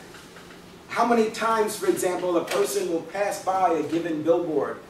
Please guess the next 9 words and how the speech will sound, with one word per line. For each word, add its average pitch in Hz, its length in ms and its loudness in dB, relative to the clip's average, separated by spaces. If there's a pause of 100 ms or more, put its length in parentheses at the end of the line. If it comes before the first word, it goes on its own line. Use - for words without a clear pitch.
(260)
or 156 440 6
a - 100 0
bus 185 260 2
shelter 131 560 -2 (280)
or 160 460 2
a 135 80 -4
bench 135 580 2 (380)
where 156 300 -2
there's 147 640 -4